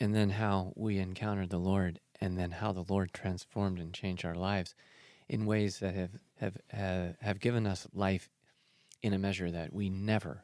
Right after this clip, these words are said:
could get for ourselves when we were trying on our own. And,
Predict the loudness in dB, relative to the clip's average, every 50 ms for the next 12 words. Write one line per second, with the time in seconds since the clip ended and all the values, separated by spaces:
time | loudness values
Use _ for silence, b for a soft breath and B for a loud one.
0 | _ _ -12 -8 -8 -6 -4 -4 -4 -4 -6 -8 -12 -12 -12 -10 -12 -12 -10 -10
1 | -12 -12 -12 -12 -12 -10 -8 -8 -8 -8 -8 -8 -10 -10 -8 -8 -6 -6 -6 -8
2 | -8 -8 -8 -8 -8 -8 -8 -10 -12 -16 b b b b b b b b b b
3 | b b b -6 -4 -4 -4 -4 -6 -8 -10